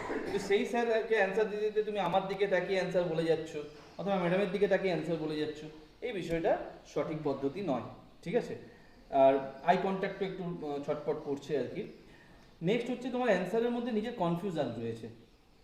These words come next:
কনফিউশন শব্দটার মানে কি? তুমি যদি না ক্লিয়ার থাকো, কোনো বিষয়ে হান্ড্রেড পার্সেন্ট ক্লিয়ার নেই, তুমি সঙ্গে সঙ্গে কি বলতে পারো যে, "স্যার, এই মুহূর্তে আমার মনে পড়ছে না,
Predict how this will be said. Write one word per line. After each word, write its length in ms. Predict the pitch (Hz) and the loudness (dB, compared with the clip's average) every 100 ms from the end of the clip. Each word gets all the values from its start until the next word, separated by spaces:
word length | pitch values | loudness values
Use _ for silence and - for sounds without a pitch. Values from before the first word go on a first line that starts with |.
| - | -4
কনফিউশন 500 | 156 170 226 220 233 | -2 -2 -2 -2 0
শব্দটার 420 | 226 208 226 226 | -2 -2 -2 0
মানে 200 | 175 170 165 | 0 -2 -6
কি? 120 | - - - - - | -10 -14 -18 -20 -14
তুমি 160 | 190 226 | -8 -6
যদি 220 | 220 240 | -6 -4
না 280 | 180 170 233 - | 0 2 0 0
ক্লিয়ার 240 | 156 190 - | 2 2 2
থাকো, 200 | 139 123 | -2 -2
কোনো 200 | 131 165 | -2 -2
বিষয়ে 320 | 175 143 190 | -2 -2 -2
হান্ড্রেড 360 | 175 135 160 185 | 0 2 0 0
পার্সেন্ট 300 | 202 202 196 | -2 -2 -6
ক্লিয়ার 220 | 156 156 | -4 -2
নেই, 300 | 156 156 135 - - - - - | 0 -2 -2 -6 -16 -20 -18 -10
তুমি 120 | 220 | -6
সঙ্গে 300 | 185 165 202 | -4 -4 -4
সঙ্গে 280 | - 226 233 | -6 -6 -8
কি 180 | 247 | -8
বলতে 280 | 262 127 123 | -6 -6 -6
পারো 320 | 113 113 113 - - - | -6 -6 -6 -12 -16 -8
যে, 60 | |
"স্যার, 200 | 165 233 | 0 2
এই 220 | 233 165 | 2 2
মুহূর্তে 360 | 175 180 190 202 | 2 0 0 0
আমার 180 | 208 196 | -2 -2
মনে 220 | 135 151 165 | -2 -2 -2
পড়ছে 300 | 151 - | -4 -4
না, 80 | 123 | -8